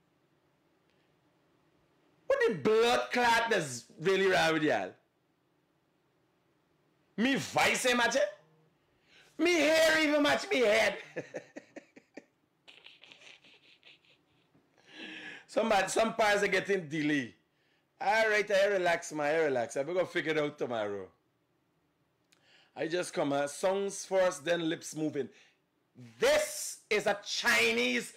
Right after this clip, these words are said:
tutorial. What do you believe is it? What the blood clot is wrong with you people? How you can't figure out what is going on? It, nothing is wrong.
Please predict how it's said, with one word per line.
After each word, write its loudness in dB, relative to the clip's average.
tutorial. 4
What 0
do -2
you 2
believe -2
is -2
it? 0
What -4
the 0
blood 0
clot 2
is -2
wrong 2
with 0
you -4
people? -2
How 4
you 2
can't 2
figure 2
out 2
what 0
is -2
going 2
on? 0
It, -4
nothing -2
is -4
wrong. -2